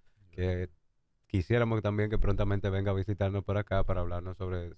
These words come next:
todas sus iniciativas legislativas. Y, bueno, volviendo al tema que nos compete, el tema de género, la participación de la mujer, eh, en la política, fuera de lo que es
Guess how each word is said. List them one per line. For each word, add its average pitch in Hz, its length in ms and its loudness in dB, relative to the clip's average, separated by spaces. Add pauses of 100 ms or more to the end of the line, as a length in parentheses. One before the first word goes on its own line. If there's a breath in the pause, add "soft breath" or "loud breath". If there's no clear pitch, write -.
todas 92 200 -2
sus 95 140 -6
iniciativas 92 560 -6
legislativas. 87 680 -8 (640)
Y, 107 760 0 (880)
bueno, 101 420 0
volviendo 113 640 0
al 110 160 0
tema 107 260 0
que 104 100 -2
nos 104 120 0
compete, 95 480 -4
el 90 100 -10
tema 87 260 -10
de 90 100 -8
género, 90 580 -8
la 85 360 -8 (440)
participación 95 640 -4
de 98 80 2
la 98 80 2
mujer, 92 420 -2 (520)
eh, 87 760 -2
en 101 100 -6
la 98 100 0
política, 98 500 -4 (640)
fuera 143 240 2
de 127 100 2
lo 117 100 0
que 107 200 2
es - 160 -4